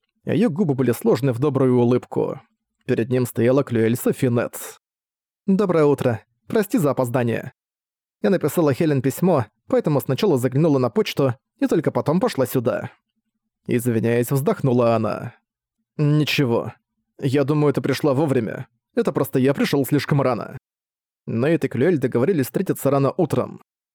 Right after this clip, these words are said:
Нейт каждый день вставал довольно рано, чтобы поупражняться в песнопениях, а несколько дней назад Клюэль тоже захотела ходить на такие вот утренние тренировки. «Вот как? Ну и насколько раньше ты пришёл?» «Ну, примерно на час».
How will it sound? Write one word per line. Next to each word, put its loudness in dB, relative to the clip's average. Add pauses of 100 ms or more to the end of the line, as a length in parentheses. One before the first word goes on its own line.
(360)
Нейт 0
каждый 0
день 0
вставал 0
довольно 0
рано, 0 (180)
чтобы -2
поупражняться 0
в -12
песнопениях, 0 (520)
а -2
несколько 0
дней 0
назад 0
Клюэль 2
тоже 2
захотела 0
ходить -2
на 0
такие 2
вот 0
утренние 0
тренировки. -2 (720)
«Вот 0
как? -4 (380)
Ну 2
и 4
насколько 0
раньше 0
ты -2
пришёл?» 0 (580)
«Ну, 2
примерно 2
на 0
час». -6